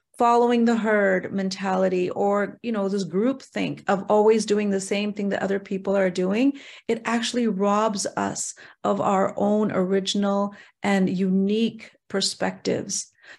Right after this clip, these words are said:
So I think that's what I would do. It was like, you know, it's really hard to, uh, feel that you fit in, but more than fitting in, belonging. And true belonging only happens when you are yourself.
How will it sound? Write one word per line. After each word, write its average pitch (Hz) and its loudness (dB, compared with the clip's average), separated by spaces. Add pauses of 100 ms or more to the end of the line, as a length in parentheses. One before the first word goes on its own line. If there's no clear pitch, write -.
(100)
So 214 0
I 254 0
think 269 4
that's 233 2
what 226 0
I 220 2
would 214 0
do. 202 0
It 196 0
was 196 -6
like, 208 0
you 233 -2
know, 233 0
it's 226 -4
really 247 2
hard 226 0 (320)
to, 208 2
uh, 196 0
feel 226 0
that 196 -2
you 208 -2
fit 208 -2
in, 196 0
but 196 -2
more 226 2
than 285 2
fitting 262 -4
in, 208 -6 (320)
belonging. 196 -2
And 196 0
true 247 0
belonging 226 2
only 220 0
happens 233 -4 (260)
when 196 2
you 196 4
are 190 4
yourself. - -4